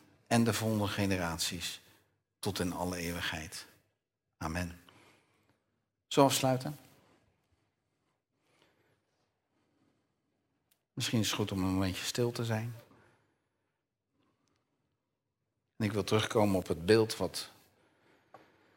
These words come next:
Glenn zei. God heeft een prachtige weg voor jou klaar liggen. Die weg die bestaat ook wel uit het openbaar worden van een aantal mysteries,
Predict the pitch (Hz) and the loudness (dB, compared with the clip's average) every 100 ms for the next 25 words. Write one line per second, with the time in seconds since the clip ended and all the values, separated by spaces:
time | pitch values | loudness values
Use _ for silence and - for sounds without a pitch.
0 | _ _ _ _ _ _ _ _ _ - | _ _ _ _ _ _ _ _ _ 4
1 | 120 113 104 95 82 92 - - - - | 6 6 4 0 -2 -6 -12 -16 -20 -20
2 | - - - _ _ _ _ _ _ _ | -20 -20 -20 _ _ _ _ _ _ _
3 | _ _ _ _ _ _ _ _ _ _ | _ _ _ _ _ _ _ _ _ _
4 | _ _ 151 131 95 - 87 - 120 101 | _ _ 2 4 2 -2 -8 -4 -2 -2
5 | 104 101 92 92 - 95 90 90 - 92 | -6 -6 -4 -4 -4 -2 0 0 0 0
6 | 87 82 87 95 - - _ _ _ _ | 0 -2 -6 -12 -16 -20 _ _ _ _
7 | _ _ _ _ _ _ _ _ _ - | _ _ _ _ _ _ _ _ _ -4
8 | 104 110 139 - - 107 98 101 92 - | 0 4 2 0 -4 -4 -2 -6 -12 -18
9 | - - _ _ _ _ _ _ _ _ | -20 -20 _ _ _ _ _ _ _ _
10 | _ _ _ _ - 117 123 107 110 123 | _ _ _ _ -4 2 4 4 0 -2
11 | 120 104 107 127 110 104 101 107 113 110 | -2 -2 -2 -2 -2 0 2 2 2 0
12 | 104 101 101 101 98 95 95 92 - 101 | -2 -2 -4 -2 -4 -4 -4 -4 -4 -4
13 | 85 - - - - | -8 -10 -10 -12 -14